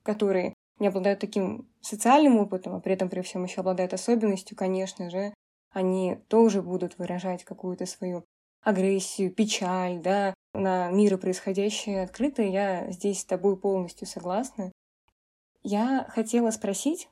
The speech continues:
может быть, насколько это возможно, или, может быть, это невозможно, дать какие-то интересные механизмы, с помощью которых, например, слушатели, я можем какие-то интересные упражнения сделать сами.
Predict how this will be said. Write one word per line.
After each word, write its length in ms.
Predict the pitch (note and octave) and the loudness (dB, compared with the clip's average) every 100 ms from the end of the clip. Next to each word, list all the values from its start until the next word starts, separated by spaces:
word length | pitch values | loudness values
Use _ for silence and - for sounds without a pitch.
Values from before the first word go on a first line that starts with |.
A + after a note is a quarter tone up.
| - | -2
может 400 | G#3+ A#3 G#3 F3+ | 4 4 4 0
быть, 340 | F3+ D#3+ - _ _ | -4 -4 -8 _ _
насколько 440 | G3 - G#3 G3 | -8 -2 -2 -2
это 120 | G3 F#3 | -6 -4
возможно, 480 | F#3 G3 B3 F#4+ | -4 -2 -2 -2
или, 180 | A3 F#3+ | -2 -2
может 260 | F#3 F3+ F#3+ | -4 -6 -6
быть, 140 | F3+ | -6
это 200 | - F#3+ | -6 -6
невозможно, 800 | F3+ F#3+ A#3+ A3 G3+ G3+ G3+ F#3 - _ _ _ | -4 -2 -2 0 0 -2 -4 -8 -8 _ _ _
дать 340 | - A3 A3+ A3+ | 6 8 8 6
какие-то 520 | G3+ G#3 G#3 G3 E3+ _ - | -2 0 0 0 -4 _ -4
интересные 580 | G#3 A3 G#3+ G#3 G#3+ | 0 6 8 6 2
механизмы, 720 | F#3+ F#3+ G3+ C4 D#4 B3+ F#3 - | -2 0 2 4 6 4 4 -6
с 60 | |
помощью 360 | - G3+ G3+ G#3 | -2 -2 -2 -4
которых, 500 | G3+ G#3 G#3 G3 - - | -4 2 2 0 -6 -10
например, 340 | G3+ G3+ G3 | -4 0 0
слушатели, 680 | F#3+ A3+ C4+ D4 A#3+ G3 F3 _ _ _ | 2 0 2 0 0 -2 -4 _ _ _
я 440 | - G3 A3 C4+ - | 0 4 6 6 4
можем 760 | G#3 A3 A3 G#3 G3+ F#3+ F3+ - _ - | 4 6 6 4 2 0 -4 -10 _ -14
какие-то 540 | G3 G#3+ G#3 F#3 G3 - | -4 0 2 0 -2 -8
интересные 480 | G#3 G#3 G#3 G#3 | -2 0 2 0
упражнения 540 | F#3+ G3 F#3+ G#3+ A#3+ G#3 | 0 0 2 2 2 0
сделать 360 | G3 F#3 F#3 | -2 -4 -4
сами. 420 | - G#3+ A#3+ B3+ | -2 0 2 0